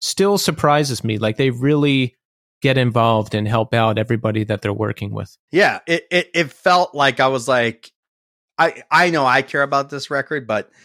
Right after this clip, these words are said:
Speaker 2: you know, I'm always under the mentality that no one's gonna care more about your art than yourself, which is true. That is very, very much true.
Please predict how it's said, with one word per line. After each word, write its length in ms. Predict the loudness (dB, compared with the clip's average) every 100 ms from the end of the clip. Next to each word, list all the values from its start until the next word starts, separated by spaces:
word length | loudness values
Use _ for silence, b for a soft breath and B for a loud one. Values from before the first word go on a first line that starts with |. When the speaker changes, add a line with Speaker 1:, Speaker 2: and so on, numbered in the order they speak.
| b b b -4
Speaker 2:
you 80 | 2
know, 120 | 2
I'm 120 | 4
always 260 | 4 2 2
under 200 | 0 -2
the 100 | -2
mentality 580 | -4 0 2 2 0
that 180 | -6 -8
no 140 | -4 -4
one's 140 | -4
gonna 180 | -6 -10
care 580 | -6 0 2 2 0 -2
more 300 | -4 0 0
about 320 | 0 -2 -4
your 260 | 0 0 0
art 220 | -2 -4
than 120 | -6
yourself, 540 | -6 -6 -2 -4 -4 -8
which 260 | -4 -4 -2
is 220 | -2 -2
true. 320 | -4 0 -2 -2
That 160 | -6 -6
is 160 | -8
very, 420 | -10 -2 2 2 2
very 320 | 0 0 0
much 340 | -4 -6 -12
true. 380 | -10 -12 -12 -16